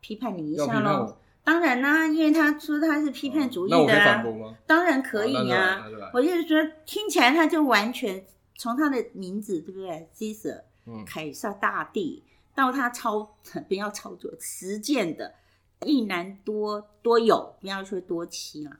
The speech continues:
Speaker 2: 嗯。
Speaker 1: 多有这种，呃，情感交往模式，他觉得是非常符合当下，他觉得非常流行，在主流中啦，他觉得这是一个主流的趋势。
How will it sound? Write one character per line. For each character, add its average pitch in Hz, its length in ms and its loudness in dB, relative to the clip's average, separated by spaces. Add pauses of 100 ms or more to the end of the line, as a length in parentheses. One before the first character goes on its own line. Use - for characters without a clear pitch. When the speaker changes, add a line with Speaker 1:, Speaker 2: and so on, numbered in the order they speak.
Speaker 2:
嗯。 120 220 -10
Speaker 1:
多 285 200 2
有 220 380 2 (340)
这 226 140 -2
种， 139 420 -4 (360)
呃， 160 240 -4
情 185 160 -12
感 175 160 -10
交 175 120 -10
往 170 160 -8
模 135 220 -14
式， - 320 -12 (300)
他 208 120 -12
觉 202 140 -4
得 170 60 -4
是 196 180 -8
非 190 220 -4
常 175 200 -10
符 160 140 -20
合 135 180 -14
当 208 400 -6
下， 214 380 -8 (580)
他 240 120 -8
觉 185 160 -4
得 175 80 -20
非 220 120 -2
常 190 200 -10
流 156 120 -6
行， 151 220 -14
在 147 140 -4
主 151 220 -4
流 147 140 -4
中 170 260 -10
啦， 131 220 -10
他 208 80 -12
觉 190 100 -6
得 170 40 -6
这 208 160 -10
是 202 160 -12
一 190 60 -8
个 175 120 -10
主 120 260 -12
流 117 140 -12
的 147 140 -10
趋 170 320 -10
势。 - 260 -4